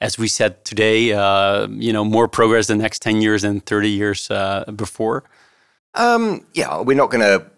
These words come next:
Speaker 2: tear it up and start again, and, and we shouldn't do, because a huge amount of work has gone in to build the foundations of the framework. I think, so it's about, uh, and I think this came across on the panel, that there are, there are things that we need to do differently, things that we need to, to, to focus on. But I think what gives me some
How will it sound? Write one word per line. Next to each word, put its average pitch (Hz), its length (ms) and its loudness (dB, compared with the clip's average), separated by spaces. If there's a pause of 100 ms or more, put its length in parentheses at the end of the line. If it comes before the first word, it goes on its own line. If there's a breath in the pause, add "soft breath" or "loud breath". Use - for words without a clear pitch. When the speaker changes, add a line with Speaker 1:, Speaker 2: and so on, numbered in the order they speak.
Speaker 2:
tear 120 240 4
it 101 60 4
up 107 120 2
and 98 100 -4
start 107 200 2
again, 107 280 2
and, 101 80 -2
and 101 140 -2
we 107 60 0
shouldn't 98 320 -2
do, 80 160 -2
because 87 380 -6
a 101 100 -2
huge 107 280 -4
amount 92 180 0
of 85 100 -8
work 98 240 2
has 87 140 -6
gone 98 180 0
in 90 140 -2
to - 80 -10
build 98 220 -6
the 90 60 -8
foundations 92 560 -4
of - 60 -12
the 87 80 -14
framework. 90 480 -4
I 90 40 -8
think, 104 260 -4
so 117 120 -2
it's 98 120 -2
about, 101 360 2 (540 loud breath)
uh, 101 280 2
and 98 80 0
I 98 40 0
think 113 180 -4
this 92 100 -6
came 101 220 -2
across 95 240 -4
on 92 60 -6
the 87 60 -4
panel, 92 400 0
that 101 360 -2
there 107 180 4
are, 98 240 4
there 117 180 2
are 104 120 4
things 113 300 0
that 110 60 -12
we 110 80 -6
need 104 180 -4
to 92 60 -16
do 95 180 -6
differently, 147 420 -2
things 113 240 -2
that 98 60 -4
we 104 80 -6
need 101 160 -2
to, 95 280 0
to, - 140 -16
to - 120 -14
focus 117 320 -2
on. 123 140 0
But 123 80 2
I 123 60 2
think 147 300 -2 (420 soft breath)
what - 180 0
gives 123 180 -2
me 113 360 0 (320)
some 98 640 -2